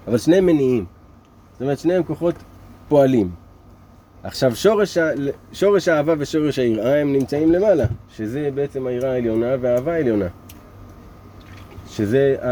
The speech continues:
מידת האהבה ומידת היראה. אז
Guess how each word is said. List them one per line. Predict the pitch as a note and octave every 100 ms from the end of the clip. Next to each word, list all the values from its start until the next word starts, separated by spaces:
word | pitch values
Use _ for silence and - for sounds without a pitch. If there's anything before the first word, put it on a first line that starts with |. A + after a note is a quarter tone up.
| A#2+
מידת | A#2+ B2 A2+ C#3 -
האהבה | E3 C3+ B2+ B2 D#3
ומידת | C#3+ C3+ B2+ C3 -
היראה. | B2 G2 - F2 - - - - - - - - - - - - - - - - - - - G2 - - - - - - -
אז | G2+ G#2 F#2